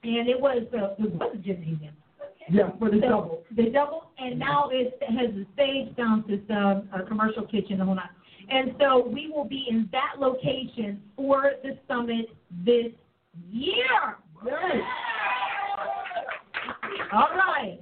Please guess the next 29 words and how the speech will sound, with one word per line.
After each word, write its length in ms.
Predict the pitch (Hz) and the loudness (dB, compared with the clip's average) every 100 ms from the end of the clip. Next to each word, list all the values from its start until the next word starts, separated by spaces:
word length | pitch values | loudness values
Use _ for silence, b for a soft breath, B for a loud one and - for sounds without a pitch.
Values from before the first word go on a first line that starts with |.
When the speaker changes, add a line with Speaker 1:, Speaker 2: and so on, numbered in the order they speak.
| - - - - | -12 -12 -12 -6
Speaker 1:
Now, 300 | 254 277 349 - | 2 4 4 0
transportation 680 | 320 320 311 370 339 359 | -8 -10 -8 -6 -4 -6
is 60 | 320 | -2
gonna 140 | 294 285 | 0 0
be 140 | 254 | -2
different 400 | 269 285 233 214 | -2 0 0 0
for 200 | 311 339 | 0 -2
you. 500 | 330 330 330 330 330 | -2 -2 0 0 2
We're 120 | 240 226 | 2 2
kicking 260 | - 294 269 | 0 -2 -2
around, 360 | 247 269 269 | 0 -2 -2
maybe 200 | 254 233 | -2 0
doing 220 | 240 247 247 | 2 0 0
some 160 | 220 - | -8 -4
shuttling 400 | 269 262 254 254 | -2 0 -2 -2
services 500 | 254 254 254 254 254 226 | -2 0 2 2 2 0
back 220 | 240 240 | -4 -4
and 100 | 226 | -2
forth 220 | 233 240 240 | 2 2 0
to 60 | |
the 100 | 214 | -2
hotel, 600 | 220 226 226 226 226 233 b b | 0 0 0 2 2 0 b b
to 80 | 254 | 2
the 100 | 240 226 | 4 4
church, 260 | 247 240 233 - | 2 0 -2 -6
because 280 | - 233 220 | -4 0 0
it's 180 | 220 - | -2 -2
not 240 | 302 294 - - | -2 -2 -4 2
far 500 | 349 269 190 190 | 4 4 2 0